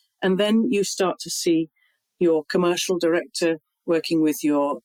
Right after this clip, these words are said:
human resources director, working with your sustainability director, working with your investor relations director.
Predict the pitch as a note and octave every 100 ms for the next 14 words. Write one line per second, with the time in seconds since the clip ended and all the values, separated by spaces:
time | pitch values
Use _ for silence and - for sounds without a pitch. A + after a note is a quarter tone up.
0 | - - D3 F3 G#3 A3+ - F#3 - E3
1 | D#3 - D#3+ D3+ D3 C#3+ C3+ - E3+ E3
2 | E3+ - D3 D3 C#3+ - D3 C#3 D3 C#3+
3 | C#3 C3+ C#3 - C#3 C3 B2+ - C3 -
4 | F2+ - -